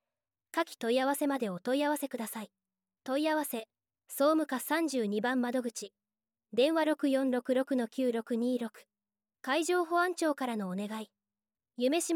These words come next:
周辺海域において海上警備を強化します。夢洲、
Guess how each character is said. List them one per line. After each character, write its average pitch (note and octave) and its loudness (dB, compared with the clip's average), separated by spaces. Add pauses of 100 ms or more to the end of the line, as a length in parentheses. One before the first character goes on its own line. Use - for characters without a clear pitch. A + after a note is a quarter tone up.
周 D4+ -2
辺 D#4+ -2
海 E4 0
域 C#4 -2
に A3 0
お A3+ -2
い A3+ -4
て F#3+ -8
海 C#4 -2
上 F4 2
警 F4 0
備 C4 -2
を F#3 -4
強 B3+ -2
化 B3 -8
し - -8
ま G3+ -6
す。 - -12 (500)
夢 A#3 0
洲、 C#4 -4